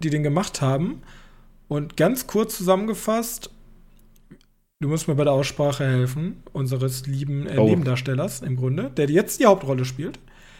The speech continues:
Speaker 1: David Dastmalchian?
Speaker 2: Plan.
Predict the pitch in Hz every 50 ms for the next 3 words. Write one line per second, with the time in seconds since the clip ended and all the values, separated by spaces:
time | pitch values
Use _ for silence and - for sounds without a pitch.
0 | - - - - 131 123 113 147 175 240 254 254 285 277 277 277 - - - -
1 | - - - - - - _ _ _ _ _ _ _ _ _ _ - 151 131 120
2 | 117 175 190 185 - - - - - - - 135 180 185 196 208 220 214 - -
3 | - - - - - - - 262 285 311 311 - - - - - - - - -
4 | - - - _ _ _ _ _ _ _ _ _ _ _ _ _ _ _ _ _
5 | _ _ _ _ _ - 98 92 87 85